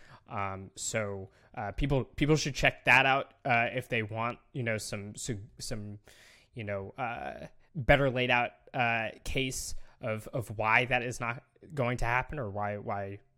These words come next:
some people don't think it's going to happen. Um, but that being said, on the other side of that, of people getting out of the system and moving to Bitcoin, I think that people really should.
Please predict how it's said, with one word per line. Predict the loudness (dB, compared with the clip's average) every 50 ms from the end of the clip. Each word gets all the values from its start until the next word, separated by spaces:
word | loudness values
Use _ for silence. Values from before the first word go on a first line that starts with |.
| _ _ -14
some | -8 -4 -4 -4 -4
people | -4 -8 -10 -8 -4 -2
don't | -2 -2 -2 -4
think | -8 -8 -8 -8
it's | -10 -10
going | -8 -8 -8 -6
to | -4 -2
happen. | 0 0 0 0 -2 -6 -6 -8 -14 -18 -20 -20 -20 -20 -14 _ 0
Um, | 0 2 2 0 -2 -4 -6 -4 -4
but | 0 2
that | 2 2 2
being | 2 -2 -4 -4
said, | -2 2 2 2 2 2 -2
on | -6 -8 -8
the | -4 -2 0
other | 0 0 0
side | -2 2 2 4 4 4 2
of | 0 -2 -2
that, | -2 0 0 -2 -4 -6 -8
of | -6 -4 -4 -4 -6 -8
people | -8 -8 -8 -6 -4 -2 -2 0 0 -2 -4 -8 -12 _ _ _ -4
getting | -2 0 0 0 0
out | -2 -2 -2 -4
of | -6
the | -6 -6
system | -6 -4 -4 -4 -4 -4 -6 -6 -8 -8 -10
and | -8 -8 -6
moving | -6 -6 -6 -6 -8
to | -8 -8 -6
Bitcoin, | -6 -6 -6 -6 -8 -10 -8 -10 -12 -14 -16 -20 -20 -14 -8
I | -6 -4
think | -4 -2 -2
that | -2 -2 -2
people | -4 -4 -4 -4 -4 -4
really | -6 -6 -6 -6 -6 -6
should. | -8 -10 -10 -6 -4 -4 -4 -4 -6